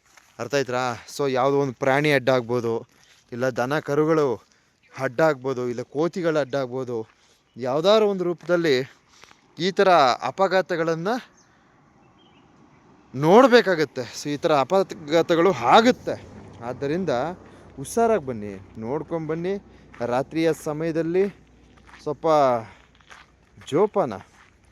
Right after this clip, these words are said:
ಆಮೇಲೆ ಕೆಲವರು ಇತ್ತೀಚಿನ ದಿನಗಳಲ್ಲಿ ಏನು ಮಾಡ್ತಾ ಇದ್ದಾರೆ ಅಂದರೆ, ಮದ್ಯಪಾನ, ಮದ್ಯಪಾನವನ್ನ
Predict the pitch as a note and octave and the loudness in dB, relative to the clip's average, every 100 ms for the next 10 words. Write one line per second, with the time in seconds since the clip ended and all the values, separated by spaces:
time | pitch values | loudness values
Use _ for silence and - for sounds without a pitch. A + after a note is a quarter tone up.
0 | _ _ - _ _ _ _ A#2+ F3 F3+ | _ _ -20 _ _ _ _ -6 -2 0
1 | E3 D#3+ D#3+ - _ _ _ _ - - | 2 0 -4 -12 _ _ _ _ -20 -20
2 | - - D#3+ F#3+ F#3+ F#3+ E3 - G3+ F#3 | -10 0 4 4 4 4 2 -2 -8 -8
3 | - F#3+ E3 E3 E3 E3 D#3+ D#3+ D#3+ D#3 | -6 -4 -4 -4 -2 -2 -2 -2 -4 -6
4 | D3 D3+ C#3+ C#3+ D3 F3 C3 C#3 - - | -6 -6 -4 -4 -2 -2 -2 -4 -12 -20
5 | - - - - - - - - - B2 | -20 -20 -20 -20 -18 -18 -18 -18 -10 0
6 | C#3+ C#3 A3 A3+ G#3 E3+ G#2+ F2+ - - | 2 6 6 8 6 4 0 -4 -10 -12
7 | - - - - - - - C3 C#3 F#3 | -14 -12 -12 -12 -10 -10 -6 -4 0 4
8 | F#3+ F#3 F3 E3+ D#3 | 4 4 -2 -2 -4